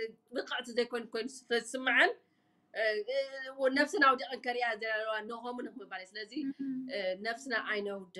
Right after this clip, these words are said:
Speaker 1: ንደቅና ኮንፊደንስ እዩ፣ ንገ-፣
Speaker 2: እዋ፣ ኸ-፣
Speaker 1: ንሞራል
Speaker 2: ሶሪ።
Speaker 1: እዩ ዝህቦም፣
Speaker 2: ወይ፣
Speaker 1: ኢነርጂ።
Speaker 2: ሶሪ፣ ኣደ እንድሕር ነፍሳ ዳውንቲ ከም ንፍዕቲ ኮይና፣ ኣነ ኣይኮንክን። እንድሕር ነብስኺ ገለ መሲልክን ንመንፈዓት ኮይኑ ይስማዓክ ኣሎ መንፈዓት ኣይኮነን። ኣነ ናይ ሓንቲ ጓል ኣንስተይቲ ገለ መሲላ ክሪኣ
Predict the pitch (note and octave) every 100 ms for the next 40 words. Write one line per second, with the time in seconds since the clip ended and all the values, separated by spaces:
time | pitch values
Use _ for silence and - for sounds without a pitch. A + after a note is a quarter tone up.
0 | F#3 F3+ G3+ G#3 - A3 - G3+ G3+ G3+
1 | G3 F#3+ - F3+ F#3+ G3+ G3+ G3+ - G#4
2 | A#4 A4 G#4+ G#4+ A4+ A#4 A#4+ A4 G#4 F4+
3 | G3 G3 C#4 _ D#4+ B3+ A#3+ A#3 A3+ -
4 | G4+ F4 - F4 D#4+ F#4+ G4 G4 F4+ F4
5 | F4 E4+ F4+ G#4 E4 F4 F4 E4 D4 C4+
6 | E4+ G#4 A4 G#4 D#4 A3+ D4 E4+ F4+ F4
7 | E4+ F#4+ F#4+ F#4+ - - A#3 D4+ F4+ F4+
8 | F4+ F4 D#4+ D#4 E4 E4+ D#4 E4 E4+ E4
9 | D#4+ D4 D#4 D4+ D4 D#4 D#4 B3 A#3 F#3+
10 | G#3 A3+ C#4 D#4 D4 D#4 D4+ D#4 D#4+ D#4+
11 | A#3 G#3 D4 D#4 C#4 C4+ C4+ C4+